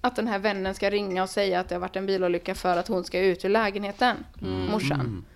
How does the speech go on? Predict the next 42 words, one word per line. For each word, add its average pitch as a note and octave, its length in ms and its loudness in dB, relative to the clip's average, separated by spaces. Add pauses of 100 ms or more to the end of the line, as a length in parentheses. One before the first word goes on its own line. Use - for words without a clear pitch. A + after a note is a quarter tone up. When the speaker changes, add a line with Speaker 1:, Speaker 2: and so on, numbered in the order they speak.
(320)
Speaker 1:
av G#3+ 160 0
någon F3 180 2
anledning. F3 600 -4 (600)
Eh, G#3+ 480 0 (500)
men A#3+ 180 -2
där C4 120 6
vet C4+ 200 2
man C4+ 80 2
inte C4 140 -2
heller C4 320 4
riktigt. - 560 -4 (420)
Och A3+ 60 0
det B3+ 80 4
blir C#4+ 320 8
så C#4+ 100 2
himla C4+ 220 6
svårt C#4+ 420 4
att C4+ 60 2
veta, C4+ 320 2
alltså A3+ 220 2
det B3 120 0
blir B3+ 160 2
svårt C4+ 280 -4
att C4+ 60 2
göra A3+ 180 4
sitt G#3+ 160 -6
eget A3 380 2
liksom, A3+ 300 -2 (100)
detektivarbete F#3 840 2
Speaker 2:
Mm. G#3 140 6
Speaker 1:
och - 160 0 (180)
måla G#3+ 300 4
upp G#3+ 120 0
sin G#3 120 -6
egen A3+ 340 0
bild G#3 320 0 (360)
när A3 560 0 (280)
det A3+ 240 -4
är G#3 160 4
dels C4+ 480 2
språkliga A#3+ 1120 2 (240)
problem, C#4+ 600 4